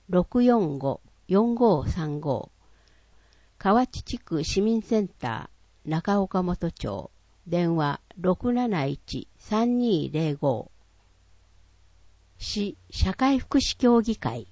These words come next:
心配ごと、悩みごと相談センター。要予約、一部。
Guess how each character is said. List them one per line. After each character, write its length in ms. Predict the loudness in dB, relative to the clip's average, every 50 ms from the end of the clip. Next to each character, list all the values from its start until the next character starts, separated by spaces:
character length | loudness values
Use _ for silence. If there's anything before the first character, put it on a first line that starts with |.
| -20 -20 _ _ _ _ -20 -12
心 320 | -8 -2 2 6 6 6 6
配 300 | 6 4 4 6 6 6
ご 120 | 4 4
と、 320 | 4 4 4 4 4 2 0 2
悩 320 | 4 6 6 6 6 6
み 140 | 4 4 4
ご 140 | 4 2 4
と 240 | 6 4 4 4
相 220 | 4 4 6 6 6
談 220 | 6 4 2 2
セ 180 | 2 2 2 2
ン 60 | 2
タ 380 | 0 -4 -6 -6 -6 -8 -10 -14
ー。 40 | -18 -20 -20 _ _ -20 -20 -20 _ _ -20 -20 _ _ -20 _ -2
要 360 | 2 2 4 4 4 4 2
予 180 | 2 0 2 0
約、 420 | 0 0 -4 -6 -8 -10 -10 -10 _ _ _ _ _ _ _ _ _ -14
一 280 | -12 -10 -6 -4 -4 -4
部。 180 | -4 -6 -12